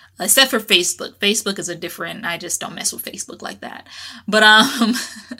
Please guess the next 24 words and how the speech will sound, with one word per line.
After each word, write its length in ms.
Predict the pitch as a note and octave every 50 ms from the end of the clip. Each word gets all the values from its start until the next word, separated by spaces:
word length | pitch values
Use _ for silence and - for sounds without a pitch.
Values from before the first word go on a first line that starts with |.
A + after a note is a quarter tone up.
| G3+ - _ _ _ _ _ _ - _ - -
<laughs> 1000 | - - - - - - - - - _ _ _ _ _ _ _ _ - - -
you 160 | A3+ A3 A3+
know, 320 | A3 G#3+ G#3+ G#3 G#3 G3 - -
you 180 | G3 A3+ A#3+
know 160 | A#3+ A#3+ A#3
that 120 | A3 A3 A3
I, 140 | A3 - -
I, 540 | - - A3 A3+ A#3 A#3+ A#3+ A#3+ A#3 G#3+ - -
you 120 | G#3 G#3
know, 100 | G3+ F#3+
I 180 | - G3 F#3+ G3
coach 360 | G3 - A#3+ B3+ C4+ - -
on 140 | E3+ F3+ F#3
a 40 | F3+
toxic 440 | - G3+ - - - - F#3+ F3 F3+
relationship 600 | F3 E3+ E3+ F3+ - F#3 G3+ - F3 F3 F3 _
because, 380 | F3+ E3+ - F3 F3+ E3+ E3
well, 320 | F3 F3 F3+ F3 F3 F3 -
I've 280 | - E3+ E3 F3 F3+
experienced 840 | F#3 G3 - - - - - - - - - - - - - - -
toxic 420 | - - - - - - - -
relationships. 1040 | E3+ - - - - - - - G3+ - - - - - - - - - - - -
And 140 | F#3+ G3 G3
so 320 | - A3 G#3 G3+ G3 G3